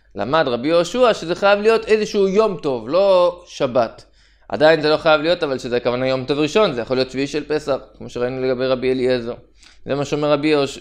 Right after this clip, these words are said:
זה מה שאומר רש"י. "וכן לרבי יהושע דאמר, סמוך לביאתה ניכרת", שיש ניק-, ניכר מתי שמתחיל הספירה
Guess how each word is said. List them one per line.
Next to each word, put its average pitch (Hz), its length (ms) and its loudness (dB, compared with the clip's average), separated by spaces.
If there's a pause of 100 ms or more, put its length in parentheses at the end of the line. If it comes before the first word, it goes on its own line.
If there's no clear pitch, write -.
זה 139 80 -2
מה 147 100 -4
שאומר 147 300 0
רש"י. 143 320 0 (420)
"וכן 185 240 2
לרבי 185 260 2
יהושע 180 320 2
דאמר, 160 420 4
סמוך 156 320 -4
לביאתה 147 420 2
ניכרת", 139 560 0
שיש 147 300 -2
ניק-, 143 360 -6
ניכר 165 440 2
מתי 156 260 2
שמתחיל 156 400 -2
הספירה 151 520 0